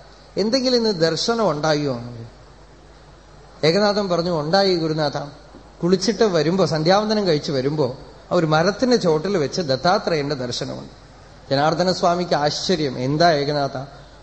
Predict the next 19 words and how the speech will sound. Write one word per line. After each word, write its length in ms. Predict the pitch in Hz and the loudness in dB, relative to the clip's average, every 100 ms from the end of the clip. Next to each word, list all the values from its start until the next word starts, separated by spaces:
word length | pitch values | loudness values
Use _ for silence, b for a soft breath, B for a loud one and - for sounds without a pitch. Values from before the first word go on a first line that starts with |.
| 143 | 2
വഴിയിൽ 380 | 151 185 196 | 2 4 2
തെരുവിൽ 440 | 190 175 170 190 190 | 2 4 4 4 4
ആരെയോ 420 | 170 170 185 202 | 2 2 2 2
കണ്ടു 300 | 185 160 160 | 2 0 2
എന്നൊക്കെ 280 | 185 185 170 | 2 2 2
പറയണ 280 | 160 151 165 | 2 2 2
പോലെ 360 | 156 156 123 - B B B - | 4 2 0 -6 B B B -2
ഭഗവാന്റെ 400 | 147 165 180 185 | 0 2 2 0
ദർശനം 500 | 165 147 139 190 185 | -2 -2 -2 0 0
ഉണ്ടായി 320 | 175 170 170 | 2 2 2
എന്ന് 120 | 180 | 0
ഇത്ര 360 | 180 175 208 202 | -2 -2 2 4
ലാഘവത്തോടെ 760 | 180 147 156 165 185 190 180 175 | 4 4 2 2 2 2 2 2
പറയണമല്ലോ, 500 | 156 151 160 151 147 | 2 0 0 0 0
ഇതിനു 240 | 143 190 | 2 2
വേണ്ടി 240 | 175 170 | 2 2
എത്ര 440 | 170 147 - 202 202 | 0 -2 0 2 2
പേര് 240 | 180 180 | 2 0
ആഗ്രഹിച്ചുകൊണ്ടിരിക്കണു, 1300 | 170 151 175 175 190 202 202 214 185 175 156 170 180 | 0 0 -2 0 2 2 2 0 2 2 0 -2 -4